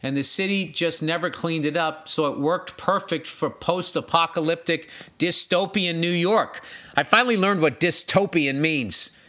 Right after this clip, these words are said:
It means it takes place in the future and society has unraveled. It's, it's, it's worse than it is now. Um, something like that. I probably said it wrong.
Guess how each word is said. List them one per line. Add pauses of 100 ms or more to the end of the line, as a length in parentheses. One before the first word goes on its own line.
(280)
It
means
it
takes
place
in
the
future (580)
and
society
has
unraveled.
It's,
it's,
it's
worse
than
it
is
now. (720)
Um,
something
like
that. (280)
I
probably
said
it
wrong.